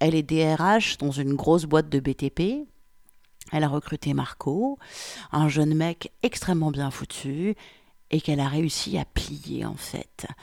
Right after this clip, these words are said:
Elle l'a baisé avec lui une première fois sur un chantier, et là, elle lui a pas laissé le choix, elle l'a obligé, en gros, à l'inviter chez lui pour qu'il la baise comme elle, elle le voudrait. Il essaye de dire non, parce qu'il a une meuf, et cetera, mais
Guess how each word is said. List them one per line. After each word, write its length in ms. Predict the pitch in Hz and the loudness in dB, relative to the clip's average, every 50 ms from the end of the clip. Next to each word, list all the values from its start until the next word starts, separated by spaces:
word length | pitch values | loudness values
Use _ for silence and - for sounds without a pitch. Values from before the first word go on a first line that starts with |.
| - - - - - - - - - | -20 -20 -20 -20 -20 -20 -10 -4 0
Elle 180 | 147 151 143 | 2 2 2
l'a 120 | 143 143 139 | 2 0 0
baisé 280 | 139 147 147 139 - | 2 0 0 2 0
avec 300 | 147 131 - 123 - - | -2 -2 -2 -4 -6 -8
lui 160 | - - 160 - - | -8 -8 -8 -6 -4
une 100 | 143 143 | -6 -4
première 400 | - - - 139 131 131 123 - | -4 -6 -6 -4 -4 -4 -4 -4
fois 140 | - 143 - | -4 -4 -4
sur 200 | - - 139 127 | -4 -4 -4 -4
un 100 | 131 131 | -4 -4
chantier, 500 | - - 135 135 - - - 170 190 - - 165 | -4 -6 -6 -8 -8 -6 -4 -2 -2 -2 0 0
et 60 | 147 | 0
là, 420 | 139 143 135 151 180 202 208 208 - - - - - - - - | 0 0 0 0 -2 -2 -4 -6 -10 -16 -20 -20 -20 -18 -2 2
elle 120 | 160 170 | 4 6
lui 60 | 196 | 8
a 60 | 220 214 | 8 8
pas 120 | 226 226 | 8 8
laissé 260 | 226 196 170 - - | 8 6 4 2 0
le 60 | 143 | -2
choix, 300 | - - - 160 180 - - - | -2 0 2 4 4 4 2 0
elle 220 | - 147 147 147 | 0 2 2 2
l'a 140 | 151 151 - - | 2 2 2 4
obligé, 480 | 214 202 165 165 165 151 151 165 190 - | 2 4 4 4 2 2 2 2 2 2
en 140 | - 151 147 | 0 0 0
gros, 480 | 143 131 131 175 202 226 247 262 262 - - | -2 -2 2 4 4 6 4 4 2 2 2
à 120 | 156 160 | 4 4
l'inviter 560 | 156 151 156 175 202 208 185 180 - - 147 | 4 6 6 4 4 2 0 -2 -4 -4 -4
chez 200 | 139 - - 135 | -4 -2 -2 -2
lui 340 | 135 135 127 139 156 233 - _ _ _ - - - - - _ | -2 -2 -2 -4 -4 -6 -8 _ _ _ -20 -20 -20 -20 -12 _
pour 400 | - - 165 170 185 180 - - | -6 -4 -2 -2 -2 -2 -4 -8
qu'il 260 | - - - 143 139 | -12 -12 -10 -6 -4
la 100 | 139 139 | -2 -2
baise 300 | 131 135 156 180 180 - | -2 -2 -2 -2 -4 -4
comme 260 | - - 147 139 139 143 - _ | -2 -2 0 0 0 -2 -4 _
elle, 220 | - 185 190 190 - | -2 -2 -2 -2 -4
elle 160 | - 143 135 | -4 -4 -2
le 80 | 127 127 | -2 -2
voudrait. 420 | 127 - - - - - - - - - _ _ - - - - - - - - - - - _ _ _ - - _ - - - | -4 -6 -10 -14 -14 -14 -16 -20 -20 -20 _ _ -20 -20 -20 -20 -20 -20 -20 -20 -20 -20 -20 _ _ _ -20 -20 _ -10 -4 0
Il 140 | 269 262 | 2 4
essaye 260 | 202 202 - 165 156 143 | 4 4 4 2 2 2
de 80 | 143 | 2
dire 200 | 143 147 165 170 | 2 2 4 4
non, 280 | 202 220 240 240 233 214 | 4 4 4 4 2 2
parce 160 | - 156 - | 0 -2 -2
qu'il 160 | - 175 160 | -2 0 0
a 40 | 156 | 2
une 80 | 143 147 | 2 2
meuf, 220 | 180 190 196 - | 2 2 2 0
et 60 | 160 | -2
cetera, 420 | - - 131 - 131 131 135 151 160 | -6 -6 -6 -6 -4 -2 0 0 0
mais 340 | 151 123 95 - - - | 0 0 -2 -4 -4 -6